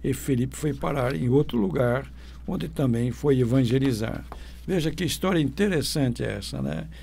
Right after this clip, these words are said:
Aquele homem que nem judeu não era, né? Mas interessado na Bíblia, começa a ler um trecho, aí Deus, o Espírito Santo manda Filipe, Filipe explica pra ele,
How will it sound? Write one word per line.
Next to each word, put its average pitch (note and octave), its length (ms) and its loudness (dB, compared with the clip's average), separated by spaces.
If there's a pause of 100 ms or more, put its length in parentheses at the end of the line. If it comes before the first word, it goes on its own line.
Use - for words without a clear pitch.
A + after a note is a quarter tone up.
(140)
Aquele D#3 280 -2
homem D#3+ 540 2 (320)
que G3 100 2
nem E3+ 200 4
judeu A2+ 380 0
não A#2 180 2
era, D#3 400 0 (560)
né? B2 380 -2 (260)
Mas C3+ 160 0
interessado C3+ 600 0
na B2+ 160 2
Bíblia, E3 600 0 (220)
começa D#3+ 400 2
a C#3 40 2
ler B2+ 120 4
um A#2+ 80 2
trecho, D#3+ 600 2 (280)
aí D3+ 220 4
Deus, C3+ 140 4
o - 20 6
Espírito C#3 440 2
Santo C#3+ 320 0
manda B2 280 2
Filipe, D3 580 2 (280)
Filipe D3 420 4
explica C#3+ 580 8
pra C#3 220 0
ele, C#3 420 2